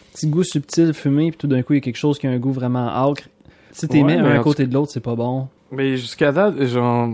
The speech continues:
Speaker 2: ouais, non, mais je veux dire, euh, tout ce qui vient de la Suède, c'était... Je trouve que ça se complémente bien. Tu m'as pas fait goûter de quoi qui est comme, qui m'a, j'étais en bas de ma chaise dans le sens négatif de comme,
Speaker 1: Ouais,
Speaker 2: ah.
Speaker 1: ouais. Ben, une affaire que j'ai rajoutée, il est dans mes mentions honorables, là, c'est le hareng mariné,
Speaker 2: C'est
Speaker 1: là.
Speaker 2: ça, le, le poisson le pire au monde, là,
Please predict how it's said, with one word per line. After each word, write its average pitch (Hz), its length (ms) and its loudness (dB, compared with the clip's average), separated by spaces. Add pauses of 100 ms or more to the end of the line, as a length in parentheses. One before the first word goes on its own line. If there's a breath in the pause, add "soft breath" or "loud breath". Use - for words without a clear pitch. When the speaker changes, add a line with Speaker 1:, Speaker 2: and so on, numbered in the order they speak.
Speaker 2:
ouais, 160 220 -2
non, 220 160 2
mais 120 200 2
je 120 140 -6
veux 117 200 -4
dire, 117 120 -2
euh, 110 240 -4
tout 101 120 -14
ce - 140 -20
qui 139 100 -8
vient 156 100 -2
de 180 40 0
la 147 140 4
Suède, 151 540 0
c'était... - 400 -8 (560)
Je - 80 -20
trouve 127 120 -2
que - 60 -14
ça 117 140 0
se - 40 -12
complémente 120 520 2
bien. 131 240 0
Tu - 180 -6
m'as 117 80 -2
pas 151 240 0
fait 151 240 -4
goûter 120 260 -8
de 135 60 -12
quoi 147 240 0
qui 131 140 -4
est 113 80 0
comme, 110 420 0 (160)
qui - 120 -4
m'a, 110 340 -2 (160 soft breath)
j'étais - 180 -2
en 120 100 4
bas 131 120 2
de 135 60 2
ma 113 180 4
chaise 131 320 2
dans 113 140 0
le 107 60 -4
sens 113 460 -6
négatif 113 680 -2
de 117 160 -2
comme, 107 260 -4
Speaker 1:
Ouais, - 120 -10
Speaker 2:
ah. 139 120 0
Speaker 1:
ouais. 160 100 -2 (540 soft breath)
Ben, 143 140 -2
une 143 40 2
affaire 156 240 -2
que 147 160 -2
j'ai 131 240 -4
rajoutée, 135 400 -2
il 120 220 -6
est - 20 4
dans 165 180 2
mes 139 320 2
mentions 127 480 -4
honorables, 120 520 -4
là, 147 100 4
c'est 135 160 -6
le 117 120 -2
hareng 117 340 -6
mariné, 120 460 -6
Speaker 2:
C'est 214 100 -2
Speaker 1:
là. 208 40 -2
Speaker 2:
ça, 120 220 -2
le, 104 240 -4
le 104 200 -4
poisson 120 460 -4
le 113 220 -2
pire 117 320 -6
au 113 60 -8
monde, 127 340 -8
là, 143 60 -8